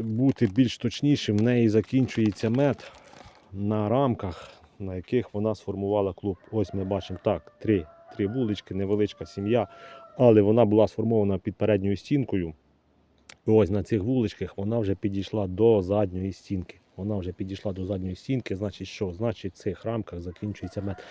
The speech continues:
Так, я перед вами розбирати не буду. Ось ці бокові рамки, ну, щоб ви знали, вони ме-, ну, вони з медом. Я не знаю, в чому причина.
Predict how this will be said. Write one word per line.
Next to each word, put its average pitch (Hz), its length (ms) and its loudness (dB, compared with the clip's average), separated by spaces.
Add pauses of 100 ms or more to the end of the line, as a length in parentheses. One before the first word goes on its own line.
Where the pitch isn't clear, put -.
(200)
Так, 98 160 -2
я 117 140 6
перед 107 260 4
вами 107 260 6
розбирати 101 520 0
не 101 120 -2
буду. 120 260 -2 (1800)
Ось 95 140 -8
ці 120 140 -2
бокові 113 380 2
рамки, 107 300 4
ну, 113 120 2
щоб 117 180 -2
ви 107 120 4
знали, 120 300 6
вони 101 260 6
ме-, 98 340 2
ну, 113 180 4
вони 98 360 4
з 87 80 -4
медом. 90 340 0
Я 135 140 6
не 120 120 4
знаю, 110 260 0
в - 20 -4
чому 117 260 -2
причина. 110 600 -2